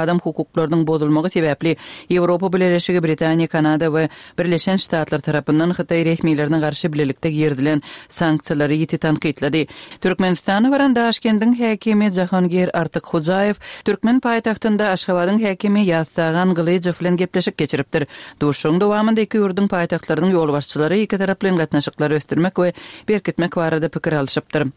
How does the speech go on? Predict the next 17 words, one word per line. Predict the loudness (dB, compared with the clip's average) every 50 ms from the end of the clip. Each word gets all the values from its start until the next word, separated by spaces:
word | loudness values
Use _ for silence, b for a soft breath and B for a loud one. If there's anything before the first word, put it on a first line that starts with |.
| _
Bu | -2 0 0
arada | 2 0 0 2 2
ýigirme | 2 2 2 2 2 2
ikinji | 2 0 -2 0 0
martda | 0 0 0 -2 -2 -2 0
ýarym | 0 2 2 2 2 2 2
resmi | 2 0 0 0 -2 0
türkmen | 0 -2 -4 -2 0 0 0 0
portal | -2 -4 -4 -2 -2 -2 0 2
neşri | 2 2 0 0 0 -2 -2 -2 B B B B B B B 0
Daşkendiň | 0 0 0 0 0 0 0 2 2 2 2 2
administrasiýasynyň | 2 2 0 0 0 -2 -2 -2 -2 -2 -2 0 2 2
metbuat | 2 2 0 0 -2 -2 0 0 0 0
gullugyna | 0 2 2 2 2 2 2 0
salgylanyp | 0 -2 0 0 0 2 2 0 0 0
habar | 0 0 0 2
berdi. | 0 0 0 0 0 0 0